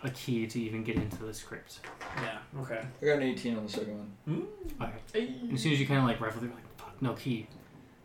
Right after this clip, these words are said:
Speaker 1: You hear, and then
Speaker 4: Khajiit's wares.
Speaker 1: the gate is open.
Speaker 3: Wait, so did somebody hide the bodies?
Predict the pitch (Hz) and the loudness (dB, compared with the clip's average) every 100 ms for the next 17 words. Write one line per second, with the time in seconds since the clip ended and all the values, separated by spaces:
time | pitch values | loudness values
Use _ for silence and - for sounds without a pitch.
0 | - - 120 110 - - - - - - | -12 -4 0 0 -2 -8 -10 -12 -20 -20
1 | - - - - - - 120 113 107 107 | -20 -20 -20 -20 -18 -8 -4 -2 -2 -4
2 | 107 - - - 196 196 196 190 180 196 | -8 -14 -18 -6 -4 -2 -2 -2 -4 -4
3 | 208 151 131 127 110 107 110 - 135 127 | -2 0 0 2 0 0 -4 -6 -6 -2
4 | - 131 120 - - - 330 127 - 120 | 4 4 4 -2 -10 -14 -6 -4 -4 -4
5 | - - - 139 117 123 117 110 156 170 | -6 -8 0 2 2 2 0 0 0 2
6 | 151 - 107 110 131 143 160 | 0 -2 0 0 2 2 2